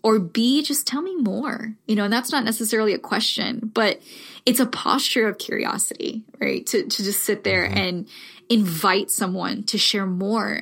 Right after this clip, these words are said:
Speaker 1: as they're comfortable, of course, but for you to be a safe space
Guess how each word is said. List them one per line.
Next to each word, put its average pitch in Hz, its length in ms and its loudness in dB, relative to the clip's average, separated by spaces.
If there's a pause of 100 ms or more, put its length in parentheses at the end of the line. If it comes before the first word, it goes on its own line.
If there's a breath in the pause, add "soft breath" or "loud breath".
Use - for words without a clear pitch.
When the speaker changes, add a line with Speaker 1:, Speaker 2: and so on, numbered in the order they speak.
Speaker 1:
as 220 200 4
they're 285 180 4
comfortable, 202 540 -2
of 254 160 -8
course, 190 480 -6 (540 loud breath)
but 196 300 0 (300)
for - 180 0
you 226 300 6
to 330 80 4
be 220 160 4
a 202 60 4
safe - 320 0
space - 720 -2